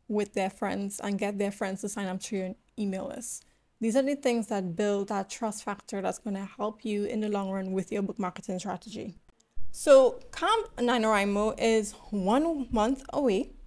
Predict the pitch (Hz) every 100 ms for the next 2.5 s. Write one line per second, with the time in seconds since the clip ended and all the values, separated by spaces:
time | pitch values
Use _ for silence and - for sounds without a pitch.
0 | - - - - - - - 247 247 247
1 | 247 247 247 233 - - - - - 359
2 | 453 - 392 262 202